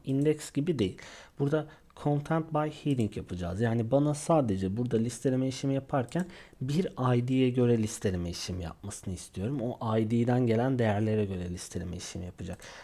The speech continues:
Yani ben mesela burada, eee, diyelim başlık değerine örneğin dört. Başlık değeri dört ise sadece dört numaralı I D'ye ait değerleri getirecek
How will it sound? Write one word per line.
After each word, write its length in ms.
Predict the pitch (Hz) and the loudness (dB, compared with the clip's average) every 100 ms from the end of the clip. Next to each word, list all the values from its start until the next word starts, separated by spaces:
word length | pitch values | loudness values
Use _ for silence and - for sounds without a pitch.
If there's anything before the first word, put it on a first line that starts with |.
| - | -8
Yani 240 | - 90 98 | -4 -2 2
ben 160 | 113 | 2
mesela 560 | 113 117 - 95 95 104 | 4 0 -2 -2 -2 0
burada, 360 | 101 90 123 - - - - | -2 0 0 -2 -20 -20 -10
eee, 460 | 95 90 85 85 90 90 92 98 104 104 - _ - 117 | -4 -2 -2 -6 -8 -10 -12 -14 -14 -16 -20 _ -18 -4
diyelim 400 | 113 107 107 110 | 0 2 2 4
başlık 640 | 113 117 - 123 117 - - | 4 4 2 -2 -4 -6 2
değerine 540 | 117 110 101 104 127 - | 6 6 6 2 0 0
örneğin 460 | 131 104 110 123 117 | 0 2 2 2 4
dört. 380 | 90 - - | 2 0 -2
Başlık 300 | 117 110 - | 0 0 0
değeri 240 | 113 107 117 | 2 4 4
dört 240 | 104 95 | 4 2
ise 120 | - | -6
sadece 440 | 135 123 98 127 123 | -2 -2 0 0 6
dört 280 | 117 113 113 | 4 4 0
numaralı 360 | 107 107 110 107 104 101 | 2 2 0 -2 -2 0
I 100 | 107 | 2
D'ye 180 | 110 | 2
ait 380 | - 92 85 82 - | 2 -4 -6 -8 -8
değerleri 460 | 90 87 87 87 87 - - - - | -6 -4 -6 -8 -10 -16 -20 -18 -4
getirecek 580 | 104 - 87 92 131 | -4 -2 -6 -2 -4